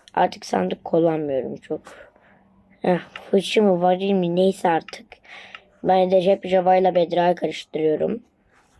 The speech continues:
Ama ne dersem diyeyim artık. Şöyle, şuraya da koyacağım. Sinirimi bozdu. Hemen yapıyorum. Hemen yapıyorum. Yapmaya çalışıyorum.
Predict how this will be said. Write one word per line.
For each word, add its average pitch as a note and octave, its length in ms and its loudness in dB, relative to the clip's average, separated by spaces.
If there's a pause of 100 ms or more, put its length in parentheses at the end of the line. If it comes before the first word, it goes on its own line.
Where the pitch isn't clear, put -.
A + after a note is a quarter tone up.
Ama A#3 200 2
ne A#3 200 2
dersem G3+ 460 2
diyeyim D#3+ 220 0
artık. - 280 -16
Şöyle, - 320 -6
şuraya E4 480 2
da E3 80 2
koyacağım. E3 360 -2
Sinirimi F#3+ 480 0
bozdu. - 520 -6 (2000)
Hemen A3 440 0
yapıyorum. G3+ 960 -2 (1400)
Hemen F#3+ 460 -2
yapıyorum. F3+ 760 -6
Yapmaya F#3+ 340 -8
çalışıyorum. F#3+ 800 -4